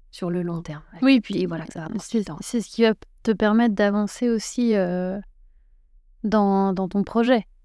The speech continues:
Speaker 1: Oui, oui, oui.
Speaker 2: Donc, euh,
Speaker 1: Je sais que la plupart des projets sont lents.
Speaker 2: Ouais.
Speaker 1: Moi, je, de toute façon, je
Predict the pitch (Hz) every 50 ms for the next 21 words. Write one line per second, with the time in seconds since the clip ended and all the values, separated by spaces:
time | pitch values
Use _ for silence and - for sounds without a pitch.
0 | - - 214 240 - - - - - 208 208 220 226 220 208 196 202 202 196 196
1 | - - - 208 196 185 185 190 185 185 190 196 185 - - - - - 196 -
2 | 254 233 240 233 - 233 220 214 202 208 - - 208 190 202 190 - - 185 175
3 | 175 175 175 160 156 160 170 - _ _ _ - - _ _ _ - _ 233 220
4 | 220 - _ _ _ _ _ 202 220 226 202 214 214 208 185 - - - 220 -
5 | 254 240 - -